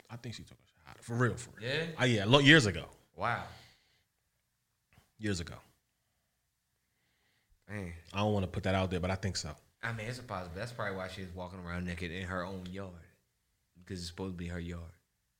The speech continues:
Speaker 2: <laughs> Damn. Laying out there, titties in the sun. Shout out to Janet Jackson.
Speaker 1: Yeah.
Speaker 2: And do, do you shout her titties out separately?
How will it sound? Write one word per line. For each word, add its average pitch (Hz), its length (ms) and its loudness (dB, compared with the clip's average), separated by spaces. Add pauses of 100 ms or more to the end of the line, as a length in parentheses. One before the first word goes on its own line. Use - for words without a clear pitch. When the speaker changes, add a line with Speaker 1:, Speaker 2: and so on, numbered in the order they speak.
(220)
Speaker 2:
<laughs> - 80 -4 (1300)
Damn. 101 220 -4 (1300)
Laying 90 240 -4
out 85 180 -4
there, 87 220 -2
titties 95 420 -4
in 90 100 -4
the 87 40 -6
sun. 82 240 -10 (240)
Shout 156 280 0
out 90 120 -6
to 92 40 -8
Janet 87 260 -6
Jackson. 85 340 -14 (540)
Speaker 1:
Yeah. 76 180 -10 (2500)
Speaker 2:
And 87 120 -8
do, 98 80 -4 (180)
do 104 60 -12
you 104 140 -10
shout 135 260 -2
her 117 80 -2
titties 113 340 -8
out 101 180 -6
separately? 95 420 -8